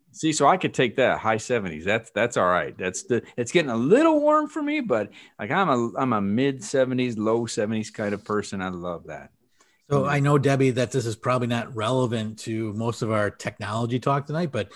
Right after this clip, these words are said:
Speaker 2: I saw a T V show and some of the Virginia stuff that's happening, like, they pick ginger root in the, in the spring, right? Did you ever see that show where they're picking ginger?
Speaker 1: Yeah,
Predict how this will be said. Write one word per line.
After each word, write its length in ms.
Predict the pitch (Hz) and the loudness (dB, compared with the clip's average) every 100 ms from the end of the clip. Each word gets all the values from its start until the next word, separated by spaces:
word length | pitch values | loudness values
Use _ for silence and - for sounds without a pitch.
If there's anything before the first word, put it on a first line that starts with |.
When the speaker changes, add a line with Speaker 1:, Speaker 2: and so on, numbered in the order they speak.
| - - - | -20 -12 -6
Speaker 2:
I 80 | |
saw 220 | 131 147 127 | 2 4 4
a 20 | |
T 180 | - 143 | 2 0
V 120 | 156 | 0
show 280 | 139 113 110 | 0 0 0
and 120 | 110 | 0
some 140 | 156 | 0
of 80 | 151 | 2
the 80 | 131 | 2
Virginia 680 | 113 98 107 131 135 117 127 | 0 -2 -2 0 0 0 -4
stuff 260 | - 127 | -4 -2
that's 200 | 139 123 | -2 -2
happening, 320 | 127 135 151 | 0 0 -2
like, 180 | 117 107 | -2 -4
they 140 | 113 107 | -4 -2
pick 200 | 147 117 | -2 0
ginger 300 | 117 135 120 | 0 2 2
root 260 | 104 95 | 0 -4
in 120 | 101 | -6
the, 200 | 98 90 - | -6 -8 -10
in 80 | 113 | -10
the 80 | 98 | -10
spring, 280 | - 127 95 | -6 -4 -2
right? 260 | 107 98 _ _ _ _ _ _ _ _ _ _ | -6 -6 _ _ _ _ _ _ _ _ _ _
Did 100 | 104 | -8
you 60 | 107 | -8
ever 60 | |
see 140 | - 113 | -4 -4
that 160 | 110 | -4
show 200 | - 113 | -2 -2
where 120 | 117 | 0
they're 80 | 110 | -2
picking 340 | 101 120 113 101 | -2 -4 -4 -6
ginger? 420 | 107 110 120 - - _ - | -4 -4 -6 -8 -20 _ -6
Speaker 1:
Yeah, 320 | 143 190 | -4 -2